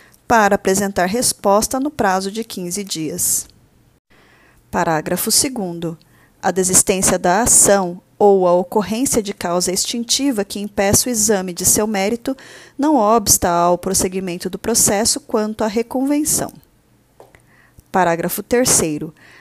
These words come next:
A reconvenção pode ser proposta contra o autor e terceiro. Parágrafo quarto. A reconvenção pode ser proposta pelo réu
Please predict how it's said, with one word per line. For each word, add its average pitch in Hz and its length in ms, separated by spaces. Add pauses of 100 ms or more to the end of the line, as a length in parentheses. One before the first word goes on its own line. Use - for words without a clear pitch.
(120)
A - 100
reconvenção 196 800
pode 220 280
ser 185 160
proposta 226 680
contra 208 520
o 240 140
autor 254 500
e 285 60
terceiro. 170 760 (1120)
Parágrafo 165 480
quarto. 165 560 (460)
A 175 120
reconvenção 185 1000
pode 175 280
ser 185 200
proposta 202 680
pelo 175 220
réu 165 480